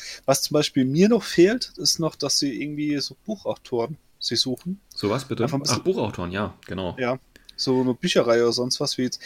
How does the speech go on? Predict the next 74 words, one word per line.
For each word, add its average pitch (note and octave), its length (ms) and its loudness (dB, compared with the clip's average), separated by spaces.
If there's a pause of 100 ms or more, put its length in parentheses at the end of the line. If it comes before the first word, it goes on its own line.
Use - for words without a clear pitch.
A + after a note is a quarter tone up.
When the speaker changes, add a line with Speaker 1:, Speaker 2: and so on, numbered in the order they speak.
(260)
Speaker 1:
Also, - 200 -4 (580)
Speaker 2:
Also - 220 -16
das G#2+ 160 0
Speaker 1:
das - 60 4
Speaker 2:
ist - 100 -4
auch C3 160 4
so B2+ 120 0
Speaker 1:
Beispiel B2 120 8
Speaker 2:
eine - 20 6
Speaker 1:
ist B2 340 4
Speaker 2:
Sache, - 20 4
Speaker 1:
halt, B2+ 240 6
Speaker 2:
ey. - 20 -4
Speaker 1:
äh, B2 160 -2 (600)
so C3 260 4
aus C3 120 4
Nottingham, C#3 580 4
der C3 140 -2
ganz B2+ 220 -2
große C3+ 240 -2
Hersteller, C#3 460 2
der A#2 420 0 (280)
haut - 240 -6
ja B2+ 80 -2
Bücher C#3 300 -4
raus C3 180 0
bis - 160 0
zum A#2+ 100 -4
geht C#3 200 -4
nicht A#2+ 140 -8
mehr. A#2+ 180 -4 (240)
Speaker 2:
Ja, D#2+ 100 -10
die G#2 120 -4
sind A2 140 0
aber C3 100 4
Speaker 1:
Und - 20 2
Speaker 2:
auch - 80 -2
alle G2 120 -2
Speaker 1:
viel - 20 2
Speaker 2:
nicht G3 160 0
so F#3 100 -6
gut. F2+ 300 -6
Also F2+ 160 0
da F2 100 -2
gibt's F2 180 -8
auch - 100 -10
einige, E2 240 -6
die - 60 -8
echt - 120 -16
schlecht. - 300 -14
Aber G2+ 100 2
egal, E2+ 200 0
das F#2+ 120 -6
ist - 100 -10
eine - 100 -10
andere - 160 -8
Frage. - 180 0
Speaker 1:
Ja, G#3 60 6
natürlich, F3+ 280 4
das, E3+ 420 -2
das, E3 260 -4
das F3+ 160 4
steht E3 140 4
Speaker 2:
Ja. - 0 -
Speaker 1:
außer C#3 360 2
Frage. C#3 260 -2
Es A2+ 120 -2
gibt C#3 160 4
welche, D#3 200 6
die C3+ 40 2
sind C3+ 120 0
gut, F3+ 320 0
manche C#3+ 300 0
sind C3+ 400 0